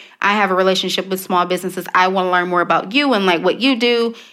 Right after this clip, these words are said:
You guys, you know, I was able to get a small loan from you." And from that, I was in U S A Today. I've been flown out to New York for interviews. So, like, it is, for me, in that instance of using something that I needed at that time,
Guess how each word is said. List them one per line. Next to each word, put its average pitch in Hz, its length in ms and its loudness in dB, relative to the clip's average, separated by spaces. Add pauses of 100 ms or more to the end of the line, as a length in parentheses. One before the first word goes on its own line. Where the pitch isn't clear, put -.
(140)
You 208 160 0
guys, 190 280 2
you 220 80 0
know, 180 280 2
I 180 160 2
was 185 140 -4
able 185 180 2
to 185 120 -6
get 180 140 0
a 180 60 -2
small 180 260 2
loan 214 160 2
from 214 140 -2
you." 185 80 2
And 190 180 0
from 190 200 -2
that, 196 180 4
I 180 80 2
was 175 180 -4
in 175 120 -4
U 180 200 -2
S 175 160 -2
A 170 80 0
Today. 180 560 -2 (240)
I've 185 140 0
been 185 120 0
flown 185 260 0
out 175 140 0
to 190 100 -10
New 185 120 -2
York 175 240 0
for 180 140 -2
interviews. 185 500 0
So, 208 140 2
like, 190 200 0
it 254 100 2
is, 233 200 2 (380)
for 269 240 2
me, 254 340 2
in 202 140 0
that 214 260 2
instance 202 540 -2
of 190 180 -2
using 208 440 0
something 190 340 0
that 180 120 0
I 175 200 0
needed 185 420 0
at 175 160 0
that 175 240 0
time, 196 460 0